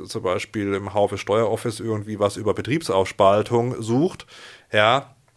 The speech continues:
da weiß der relativ gut, was er braucht, hat vielleicht auch ein konkretes Problem. Da muss man den nicht mehr überzeugen, da drauf zu klicken. Meistens sucht das ja da auch. Wenn ich aber jemand, der vielleicht noch nie was mit Steuern zu tun hatte, überzeugen will,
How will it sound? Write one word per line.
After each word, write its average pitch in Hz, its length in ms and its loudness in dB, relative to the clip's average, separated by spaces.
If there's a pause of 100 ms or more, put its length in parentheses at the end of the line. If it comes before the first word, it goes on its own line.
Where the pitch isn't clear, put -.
(440)
da 87 160 -2
weiß 104 220 0
der 120 100 0
relativ 113 680 -2
gut, 123 400 -6
was 101 200 2
er 101 480 4
braucht, 120 560 4
hat 107 100 -6
vielleicht 95 220 -2
auch 95 80 0
ein 98 100 -4
konkretes 104 480 -6
Problem. 101 540 -4 (240)
Da - 80 -10
muss 107 180 -2
man 120 60 0
den 107 100 2
nicht 117 120 -2
mehr 117 100 2
überzeugen, 113 800 4
da 101 100 4
drauf 110 320 4
zu - 120 -10
klicken. 107 360 -6
Meistens 101 400 0
sucht - 240 -10
das 139 140 -4
ja 139 100 -4
da 131 120 0
auch. 135 220 -2 (540)
Wenn 110 220 4
ich - 160 -4
aber 127 540 6
jemand, 120 520 0
der 113 100 6
vielleicht 117 380 2
noch 120 80 -2
nie 127 180 -4
was 143 200 2
mit 110 80 -6
Steuern 123 400 2
zu 120 80 -6
tun 147 360 -8
hatte, 117 200 2
überzeugen 123 720 0
will, 98 340 0